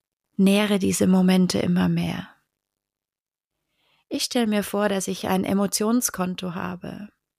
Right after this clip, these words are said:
Und das ist das, was wir am Ende des Tages mitnehmen. Ein Konto, auf dem deine Emotionen, die du erlebt hast, in diesem Leben gespeichert sind. Und sorge dafür, dass es gefüllt ist von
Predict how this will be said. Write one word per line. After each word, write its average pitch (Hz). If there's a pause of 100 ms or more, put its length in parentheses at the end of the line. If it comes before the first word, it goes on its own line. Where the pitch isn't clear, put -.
(180)
Und 247
das 233
ist -
das, -
was 208
wir 202
am 185
Ende 202
des 208
Tages 190
mitnehmen. - (1300)
Ein 190
Konto, 247 (720)
auf -
dem 202
deine 185
Emotionen, 202
die 202
du 185
erlebt 175
hast, 202
in 214
diesem 262
Leben 196 (320)
gespeichert -
sind. - (880)
Und 220
sorge 220
dafür, 190
dass 180
es 190
gefüllt 208
ist -
von 202